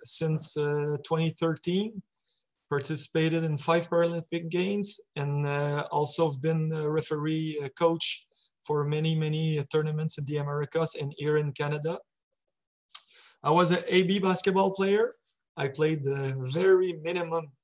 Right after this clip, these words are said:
in a wheelchair, but I think I get the point. I al-, I still coach. I don't play anymore, but I still coach. So have a feel for players and coaches, uh, when, uh,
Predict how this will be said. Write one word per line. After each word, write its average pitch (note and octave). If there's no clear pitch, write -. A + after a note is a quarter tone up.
in D3
a D3
wheelchair, E3+
but C#3
I C#3+
think D#3
I C3+
get C#3
the C3+
point. C#3
I C#3+
al-, F3
I D#3+
still G3+
coach. F#3+
I B2+
don't D3+
play E3
anymore, E3+
but D#3
I D3
still F3
coach. F#3
So D#3+
have E3+
a F3+
feel F#3+
for F#3
players E3+
and D#3
coaches, E3+
uh, D3+
when, D3
uh, C#3+